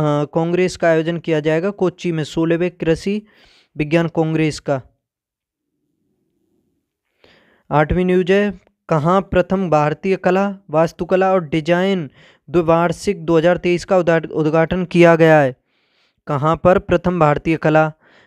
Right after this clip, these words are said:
वास्तुकला और डिजाइन द्विवार्षिक दो हज़ार तेईस का उद्घाटन किया गया है? तो ये नई दिल्ली में किया गया है। कहाँ पर? नई दिल्ली में।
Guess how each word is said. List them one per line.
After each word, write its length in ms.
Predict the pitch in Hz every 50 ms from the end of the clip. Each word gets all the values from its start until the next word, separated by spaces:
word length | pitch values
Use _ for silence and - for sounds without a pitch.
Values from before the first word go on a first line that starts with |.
| _ _ -
वास्तुकला 760 | 139 147 160 147 - - 165 160 143 170 160 165 165 160 160 160 - -
और 160 | 170 180 170
डिजाइन 720 | 151 131 156 151 139 151 165 160 170 185 190 196 196 190 185 _ _ _ _ _ _ _ _ _ _ _ _ _ _ _ _ _ _ _ -
द्विवार्षिक 840 | 135 123 160 180 180 156 165 160 165 170 165 - - 208 185 170
दो 100 | 160 170
हज़ार 220 | 160 151 165 170 170
तेईस 360 | 165 - 175 170 175 160 -
का 140 | - 208 196
उद्घाटन 640 | - 175 156 156 147 156 156 160 160 180 180 175
किया 320 | 165 - 180 170 170 165 165
गया 240 | 156 165 160 165
है? 200 | 170 185 196 196 - _ _ _ _ _ _ _ _ _ -
तो 60 | -
ये 140 | 165 175 180
नई 220 | 180 170 170 170 165
दिल्ली 260 | 156 165 165 170 165
में 120 | 170 165
किया 300 | - - 165 160 156 151
गया 200 | 147 147 147 143
है। 180 | 143 139 139 135 _ _ _ _ _ _ _ _ _ _ _ _ _ _ _ _ -
कहाँ 200 | - 151 147 151
पर? 140 | 151 196 196
नई 220 | 196 185 170 165
दिल्ली 280 | 156 143 156 147 143 139
में। 180 | 135 135 131